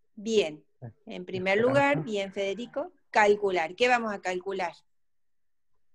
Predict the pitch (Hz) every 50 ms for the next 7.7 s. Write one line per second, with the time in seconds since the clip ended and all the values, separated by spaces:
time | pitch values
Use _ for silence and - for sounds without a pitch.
0 | - - - - - - - - _ _ _ _ _ - - - - - - -
1 | - - - _ _ _ - - - - - - - - - - 113 110 101 -
2 | - 117 117 120 123 - - 127 110 - - - - - - - 117 - - -
3 | - _ _ _ _ _ _ _ _ _ _ _ _ _ _ _ _ _ _ _
4 | _ - - - 98 98 190 180 170 170 180 220 - - 123 120 - 110 104 -
5 | 113 107 - - 127 127 127 120 107 101 98 98 92 - _ _ _ _ _ -
6 | - _ _ _ _ - - - - - - - _ _ _ _ _ - - 107
7 | 101 - - 104 104 110 110 110 110 107 104 104 104 104